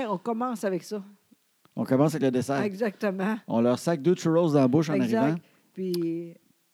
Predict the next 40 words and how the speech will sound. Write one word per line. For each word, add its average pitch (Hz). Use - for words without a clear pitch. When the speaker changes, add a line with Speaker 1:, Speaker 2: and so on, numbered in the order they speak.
Speaker 1:
ah 170
oui. 185
Speaker 2:
Puis 107
après 110
ça, 135
ils -
sont 127
corrects. 104
Ben 196
oui, 123
qu'est-ce 170
que 180
tu 160
Speaker 1:
Exactement. 180
Speaker 2:
sais -
ça 185
des 147
enfants ? 120
P-, 143
pas -
au 202
bon 160
moment. 139
Speaker 1:
Exactement. 190
Speaker 2:
Moi, 208
j'ai 160
dit 131
à -
Annabelle 143
en 139
partant, 117
je 131
dis, 104
non, 135
euh, 107
Flavie, 147
quand 120
elle 120
me 117
disait, « 123